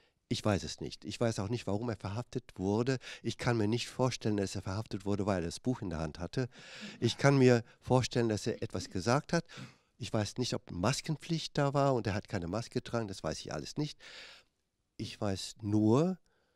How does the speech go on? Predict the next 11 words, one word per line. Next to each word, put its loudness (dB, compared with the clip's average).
dass, 0
äh, 4
von -4
der 0
Polizei -2
ausgehend -2
sehr -2
viele -4
Sachen -4
gemacht -4
werden, -2